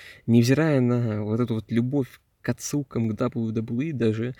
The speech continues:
они для меня не способны в достаточной степени испортить всё величие, весь сюжетный накал, э,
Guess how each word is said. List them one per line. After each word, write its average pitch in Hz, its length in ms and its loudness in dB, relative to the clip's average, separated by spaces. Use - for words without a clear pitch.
они 156 260 -2
для 110 140 2
меня 101 180 2
не 98 60 0
способны 123 380 -4
в 107 40 -6
достаточной 110 420 -4
степени - 420 -4
испортить - 420 -8
всё - 280 -4
величие, 113 760 -4
весь 110 180 -2
сюжетный 107 640 -4
накал, 127 540 -6
э, 101 380 -4